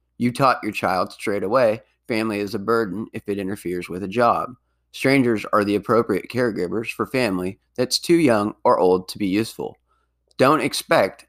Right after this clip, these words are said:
that they will share any of your values. It's the values they will absorb from the adults that resent being there and the kids who might have abusive families to begin with. As a father who wasn't offered the option,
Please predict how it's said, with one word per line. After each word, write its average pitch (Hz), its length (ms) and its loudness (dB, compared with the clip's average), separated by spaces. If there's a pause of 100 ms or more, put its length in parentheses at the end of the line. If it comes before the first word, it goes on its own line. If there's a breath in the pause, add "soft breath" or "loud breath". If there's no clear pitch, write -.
that 98 180 -2
they 107 120 0
will 98 120 -2
share 98 380 -4
any 107 260 0
of 90 100 -6
your 95 140 -6
values. - 580 -4 (400)
It's - 220 -4
the 127 140 0
values 120 480 4
they 104 140 -2
will 104 160 0
absorb 98 420 0
from 110 180 -6
the 110 100 0
adults 107 520 2
that - 180 -4
resent 120 500 -2
being 113 280 -2
there 90 300 -6 (260)
and 117 140 -2
the 113 80 2
kids 120 400 -2
who 110 140 -4
might 113 260 2
have 104 180 -6
abusive 95 640 -2
families 85 500 -10
to 92 100 -10
begin 95 340 -6
with. - 240 -20 (880 loud breath)
As 127 160 2
a 120 60 0
father 160 360 4
who 135 140 0
wasn't 131 320 2
offered 131 360 2
the 95 160 -6
option, 95 500 -10